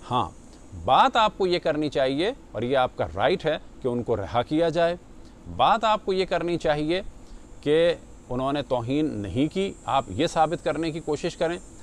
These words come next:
आप ये कहें कि वो उस पर माजरत चाहेंगे। आपने कहा कि ये इल्मी मौजू था, तो इल्मी मौजू तो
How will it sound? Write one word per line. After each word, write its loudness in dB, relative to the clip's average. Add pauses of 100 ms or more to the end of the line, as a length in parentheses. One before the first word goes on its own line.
(140)
आप 2
ये 0
कहें -2
कि -4
वो 0
उस -6
पर -2
माजरत 0
चाहेंगे। 0 (400)
आपने 2
कहा 0
कि -2
ये 0
इल्मी 2
मौजू 2
था, 2 (300)
तो -2
इल्मी 2
मौजू 2
तो 2